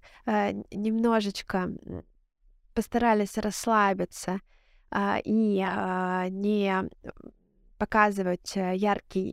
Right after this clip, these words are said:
эмоции, да, т-, э, т-, потому что самое худшее, что вы можете сделать, это тоже п-, э, как-то очень сильно эмоционально отреагировать, и тогда очень сложно будет,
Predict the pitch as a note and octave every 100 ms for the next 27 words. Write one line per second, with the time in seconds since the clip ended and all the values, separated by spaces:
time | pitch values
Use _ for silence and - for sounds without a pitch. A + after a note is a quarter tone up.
0 | G#3 G#3 E4+ - - A#3 G3 G3+ D4 -
1 | A#3+ - - F#3 - G#3+ A3 G#3+ A#3 A#3
2 | A#3 B3 A3+ C4 - A3 - G#3+ G#3+ A3
3 | - G#3 C#4+ - D#4 - - _ - G#3
4 | G#3 C4+ D4 A#3+ G#3+ G3+ G3+ G3 F#3+ F#3
5 | - G#3+ - G#3+ G3+ - A3 - G3+ -
6 | A#3+ A3 G3 - G3+ G#3 - G#3+ G#3 F#3+
7 | F#3 - - G3+ G3 G#3 F4 F4+ A3 -
8 | - - - A3 G3 A3 C#4+ - G3+ -
9 | A3 C4+ G#3+ G3 G3+